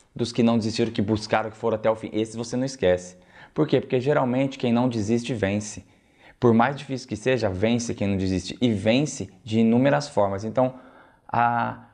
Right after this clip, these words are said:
a fama, a vitória, o, o, a conquista não se baseia só, talvez, naquilo que você tá vendo hoje. Isso aí é algo pro seu futuro, mas eu incentivo, continuo incentivando as pessoas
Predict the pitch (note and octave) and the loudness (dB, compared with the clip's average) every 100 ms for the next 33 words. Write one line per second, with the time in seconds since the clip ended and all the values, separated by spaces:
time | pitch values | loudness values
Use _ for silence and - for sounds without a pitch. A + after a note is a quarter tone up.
0 | _ - A#2+ - A2+ C3 C3+ A2+ A2 G#2+ | _ -6 -6 -6 0 0 2 -2 -2 -6
1 | - A#2+ A#2 G#2 G#2 G#2 - A2 G#2 G2 | 0 2 4 2 0 -2 -2 -2 0 0
2 | G2 G2 A2+ G#2+ A2 C3+ - B2 B2 B2+ | -2 -2 -4 -6 -4 -6 -2 -2 -2 0
3 | A2+ G#2 G#2+ C#3 A#2 - G#2+ A2+ C#3 - | 0 0 0 0 0 -2 0 2 0 -8
4 | - _ - G#2+ G2 G#2+ G#2+ G#2 - G#2+ | -20 _ 0 0 0 -2 -2 -4 -2 -2
5 | G#2 G2 G2 F#2+ G2 G2 G2+ G#2 F#2+ F#2+ | -2 -4 -4 -4 -2 -2 -2 -2 2 2
6 | G#2 G#2 - - - - A2 B2+ C3+ C3+ | 2 0 -6 -16 -6 -2 -2 -2 -4 -4
7 | C#3+ C#3 C3 - - C3 C3+ C3+ A#2+ G#2+ | -2 -2 -4 -8 -4 -2 -2 -2 0 2
8 | G#2+ A2+ - - - _ _ _ _ _ | 0 -2 -8 -20 -20 _ _ _ _ _
9 | _ B2+ D#3+ F#3 - D3+ D3+ - D#3+ E3 | _ 2 2 0 -6 -6 -6 -6 -4 -4
10 | D#3+ - A#2 B2+ C#3+ C#3+ - - B2 A#2+ | -4 0 2 2 0 -6 -4 0 0 2
11 | C3 C#3 C3+ B2 B2+ B2 A#2+ A2 - G#2 | 0 0 -2 0 0 0 -4 -4 0 2
12 | A2 A2 | 2 -2